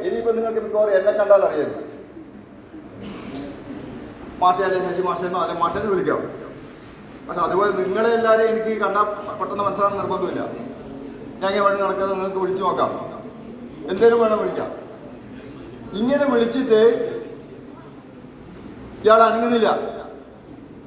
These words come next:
ഉടൻ ശ്വാസം എടുക്കുന്നുണ്ട് നോക്കുക, നാഡി വെടിപ്പ് ഇവിടെ നോക്കുക, കൈക്ക് നോക്കിയാൽ കിട്ടും,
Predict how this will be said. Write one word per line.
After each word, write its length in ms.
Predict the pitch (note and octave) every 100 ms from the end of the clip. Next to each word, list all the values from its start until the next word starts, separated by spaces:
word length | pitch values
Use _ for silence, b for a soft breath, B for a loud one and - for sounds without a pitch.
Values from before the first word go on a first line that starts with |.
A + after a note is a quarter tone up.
| - D#3
ഉടൻ 200 | G3+ A#3 B3 B3 - - - - - - - - - - - - -
ശ്വാസം 320 | F#3+ G3+ A#3 C4
എടുക്കുന്നുണ്ട് 380 | A#3 A3+ A#3 A3
നോക്കുക, 200 | G#3 - D3 - - - - - - - F3
നാഡി 240 | F#3+ G#3+ B3+
വെടിപ്പ് 240 | A#3+ G#3+ - -
ഇവിടെ 180 | E3+ A3 G#3+
നോക്കുക, 220 | G3+ D#3+ - - - - - - - - - -
കൈക്ക് 200 | G3+ A#3+
നോക്കിയാൽ 240 | A#3 A3 A3
കിട്ടും, 200 | G#3+ A#3